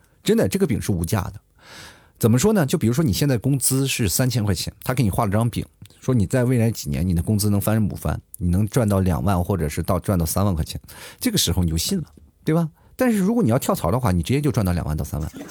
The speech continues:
这个时候你要吃老板好几年饼，发现你工资没有涨，这个时候你再去想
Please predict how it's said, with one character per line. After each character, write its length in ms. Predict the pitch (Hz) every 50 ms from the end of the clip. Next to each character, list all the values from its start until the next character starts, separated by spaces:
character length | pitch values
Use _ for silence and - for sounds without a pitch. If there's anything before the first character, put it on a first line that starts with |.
| - - - - - - - - - - - - - - - - - - - - -
这 120 | - 285
个 100 | 285 269
时 160 | 214 - -
候 160 | 165 147 175 160
你 120 | 120 101
要 120 | 117 120
吃 220 | 120 - - - 175
老 140 | 160 135 139
板 140 | 131 104
好 120 | 82 - 131
几 80 | 110
年 160 | 87 87 92 101
饼， 120 | 87 82
发 160 | 76 - 113
现 80 | 110 110
你 60 | 90
工 140 | 78 90 95
资 120 | 95 104
没 100 | 104 95
有 120 | 92 95 92
涨， 180 | - - - 80
这 100 | - 156
个 40 | 123
时 100 | - 104
候 40 | 107
你 120 | 101 80
再 120 | - 123
去 140 | 101 87 113
想 240 | 101 - - 104 -